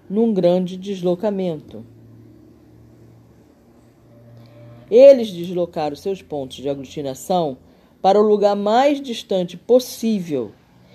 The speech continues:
e, em seguida, ajudaram-nos a perceber aquele lugar como se estivessem no mundo cotidiano.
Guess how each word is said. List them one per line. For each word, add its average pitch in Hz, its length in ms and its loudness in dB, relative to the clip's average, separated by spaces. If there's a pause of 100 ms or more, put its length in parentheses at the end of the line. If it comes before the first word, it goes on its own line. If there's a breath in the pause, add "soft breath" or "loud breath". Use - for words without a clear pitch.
(220 soft breath)
e, 208 60 -2
em 233 120 2
seguida, 220 920 -4
ajudaram-nos 185 960 0
a 170 80 0
perceber 180 480 -4
aquele 175 300 -4
lugar 160 480 -4
como 190 200 -8
se 214 120 -10
estivessem 185 680 -2
no 208 180 -2
mundo 175 460 -6
cotidiano. 190 960 -4